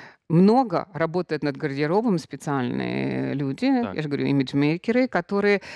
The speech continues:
Speaker 1: собирают комплекты одежды. Вот у женщин это, ну, зайдите в Instagram, это совершенно щас естественно.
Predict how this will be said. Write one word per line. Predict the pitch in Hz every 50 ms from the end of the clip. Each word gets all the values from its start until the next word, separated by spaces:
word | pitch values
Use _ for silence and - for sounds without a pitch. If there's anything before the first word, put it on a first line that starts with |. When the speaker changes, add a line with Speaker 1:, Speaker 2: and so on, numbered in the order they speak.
| - -
Speaker 1:
собирают | - - - 196 185 185 226 220 220 214 185 170 156 -
комплекты | - - 139 147 - 147 151 139 - - - 143 139 135
одежды. | 135 131 151 190 233 240 - 190
Вот | 175 175 -
у | 220
женщин | 247 294 277 277 - 233 214
это, | 196 180 - 180 160 - - - -
ну, | 240 262 247
зайдите | 190 175 156 - 131 139 143
в | 139 143
Instagram, | 131 127 - - 147 143 180 185 208 240 233 214 180 147
это | 131 151 - - 151
совершенно | 143 - - 151 151 - - 151 139 135
щас | - - 135 139 - -
естественно. | 156 160 - - - 320 - - 214 190 170 160